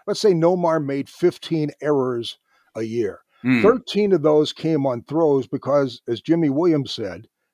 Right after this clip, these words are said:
Speaker 1: his former manager, he had a natural cut to his throws. S-, but I, my point is, it, no knock against Kevin Millar and David Ortiz, the first baseman he worked with, they,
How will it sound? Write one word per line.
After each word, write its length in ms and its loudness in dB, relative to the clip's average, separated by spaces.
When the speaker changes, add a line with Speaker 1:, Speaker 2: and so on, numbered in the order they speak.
Speaker 1:
his 140 -8
former 320 -6
manager, 560 -4
he 120 -6
had 160 4
a 60 6
natural 560 0
cut 400 -10
to 180 0
his 220 -4
throws. 640 -6
S-, 140 -10
but 180 -2
I, 280 -2
my 260 -4
point 400 -10
is, 320 -16
it, 140 -10
no 220 -2
knock 300 -2
against 320 -6
Kevin 320 -6
Millar 520 -8
and 160 -6
David 300 -2
Ortiz, 520 -2
the 80 -6
first 320 -6
baseman 360 -8
he 80 -6
worked 340 -10
with, 220 -12
they, 140 0